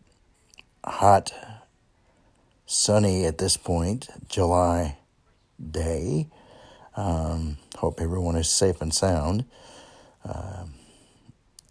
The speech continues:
as we're going through today. Um, the weather geniuses are saying it's going to be a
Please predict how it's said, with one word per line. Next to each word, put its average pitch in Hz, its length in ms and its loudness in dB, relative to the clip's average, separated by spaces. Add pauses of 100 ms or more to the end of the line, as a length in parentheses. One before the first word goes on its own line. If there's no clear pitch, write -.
as 82 340 -4
we're 85 200 -6
going 80 340 -2
through 78 500 -4 (300)
today. 73 460 -2 (760)
Um, 87 540 -6 (1300)
the 87 400 -2
weather 92 340 2
geniuses 101 760 2
are 92 460 2 (460)
saying 76 340 -6
it's 101 160 -6
going 92 320 -2
to 90 80 -4
be 92 340 -2
a 90 540 -2